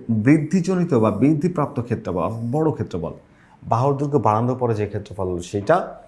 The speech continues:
আর এটা হচ্ছে আমাদের ইনিশিয়াল স্টেজের ক্ষেত্রফল বা প্রথম যে ক্ষেত্রফল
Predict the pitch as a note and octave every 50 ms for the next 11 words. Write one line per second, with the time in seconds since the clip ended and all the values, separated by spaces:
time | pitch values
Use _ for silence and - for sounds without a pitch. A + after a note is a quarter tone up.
0 | _ _ - _ - - A2+ A2+ - - C#3 C#3+ E3 F3+ F3 E3+ F3 F3+ D#3 C#3
1 | C3+ B2 B2+ B2 B2 B2 C3+ C3+ C#3+ C#3+ - - E3+ E3 E3 E3 - - - -
2 | _ _ - _ _ - - - - D3 C#3+ C#3+ C3 D3 C#3 - - B2 - -
3 | A2+ A#2 A2 A2 A2 G#2+ - E3+ E3+ - F3+ F3+ E3+ E3 D#3 C#3+ C3+ B2+ C3 A2
4 | - - G2 G2+ G2+